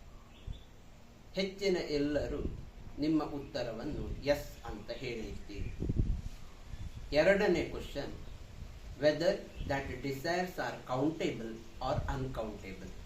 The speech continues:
ನಿಮ್ಗೆ ಇದ್ದಂತಹ ಆಸೆಗಳು ಅನ್‌ಲಿಮಿಟೆಡ್ ಆಗಿದ್ರೆ ಅವುಗಳನ್ನು ಕೌಂಟ್ ಮಾಡ್ಲಿಕ್ಕಾಗುವುದಿಲ್ಲ. It is uncountable. If you have desires which are limited, then you can count.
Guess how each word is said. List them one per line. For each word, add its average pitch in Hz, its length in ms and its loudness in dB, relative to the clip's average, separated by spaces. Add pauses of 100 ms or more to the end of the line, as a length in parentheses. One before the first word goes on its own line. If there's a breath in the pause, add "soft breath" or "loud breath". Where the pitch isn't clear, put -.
(1160)
ನಿಮ್ಗೆ 170 400 6
ಇದ್ದಂತಹ 139 1040 -2
ಆಸೆಗಳು 120 760 -4 (540)
ಅನ್‌ಲಿಮಿಟೆಡ್ 185 800 6
ಆಗಿದ್ರೆ 110 720 -6 (420)
ಅವುಗಳನ್ನು 123 800 -2
ಕೌಂಟ್ 170 320 4
ಮಾಡ್ಲಿಕ್ಕಾಗುವುದಿಲ್ಲ. 101 1040 -6 (220)
It 127 140 -6
is 123 100 -4 (260)
uncountable. 101 800 -4 (680)
If 185 140 2
you 214 180 2
have 131 380 2 (480)
desires 147 680 2
which 135 120 -8
are 123 420 -2
limited, - 460 2 (480)
then 180 140 2
you 139 180 0
can - 560 -6
count. 110 440 -6